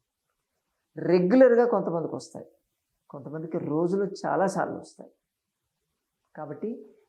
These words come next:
ఇటువంటి పాల్పిటేషన్స్ రాకుండా మనం ప్రివెంట్ చేయగలిగితే కొంతవరకు మనం సేఫ్ జోన్లో ఉన్నట్టు అవుతుంది. ఈ హార్ట్ పాల్పిటేషన్ తగ్గడానికి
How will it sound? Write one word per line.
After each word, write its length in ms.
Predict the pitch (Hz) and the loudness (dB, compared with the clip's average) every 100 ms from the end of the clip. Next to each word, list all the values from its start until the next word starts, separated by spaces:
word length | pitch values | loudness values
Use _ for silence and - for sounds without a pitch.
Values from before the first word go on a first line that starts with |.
| _ | _
ఇటువంటి 440 | 165 165 269 285 269 | -10 -4 0 0 0
పాల్పిటేషన్స్ 920 | - 170 226 240 226 233 226 247 233 | 2 4 4 2 -2 -2 -2 -4 -4
రాకుండా 1040 | 180 175 143 339 269 190 170 196 214 - - | -2 0 2 2 0 0 0 0 -2 -10 -12
మనం 200 | 156 156 | -8 -8
ప్రివెంట్ 500 | 151 156 160 190 180 | -6 -4 -2 -2 -2
చేయగలిగితే 640 | 165 156 143 139 139 247 - - _ | -2 0 -2 -2 -4 -6 -8 -20 _
కొంతవరకు 480 | - 156 156 160 170 | -10 -8 -4 -4 -4
మనం 160 | 202 165 | -6 -6
సేఫ్ 320 | 160 - 214 | -4 -2 -2
జోన్లో 360 | 160 165 156 139 | -2 -6 -6 -6
ఉన్నట్టు 300 | 127 139 180 | -8 -8 -10
అవుతుంది. 360 | - - - 190 _ _ _ _ _ _ _ _ _ _ _ - | -10 -14 -20 -20 _ _ _ _ _ _ _ _ _ _ _ -14
ఈ 80 | 165 | -10
హార్ట్ 380 | - 196 233 - | -2 0 0 0
పాల్పిటేషన్ 500 | 180 180 170 165 143 | 0 0 -6 -8 -10
తగ్గడానికి 840 | 139 151 147 143 208 202 165 185 | -4 -2 -2 -4 -6 -6 -6 -12